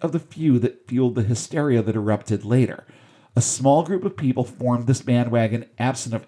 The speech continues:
any kind of proof or supporting evidence, not even from the guy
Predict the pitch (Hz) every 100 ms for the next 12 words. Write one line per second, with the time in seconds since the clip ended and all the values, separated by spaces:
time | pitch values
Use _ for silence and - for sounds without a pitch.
0 | _ 127 156 151 160 175 180 - 135 139
1 | 127 135 139 135 139 104 101 101 - 101
2 | 110 165 - _ 156 151 139 143 131 127
3 | 113 113 113